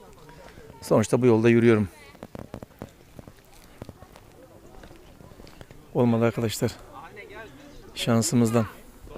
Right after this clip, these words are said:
On iki yirmi geçiyor. Demek ki o saatler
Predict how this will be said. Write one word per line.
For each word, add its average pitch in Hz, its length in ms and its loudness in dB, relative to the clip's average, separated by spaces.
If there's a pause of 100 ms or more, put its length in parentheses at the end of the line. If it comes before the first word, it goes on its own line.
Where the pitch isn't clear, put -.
(1900)
On 143 140 2
iki 143 180 0
yirmi 135 300 4
geçiyor. 113 380 2 (960)
Demek 143 240 0
ki 160 140 -2
o 147 80 0
saatler 123 560 2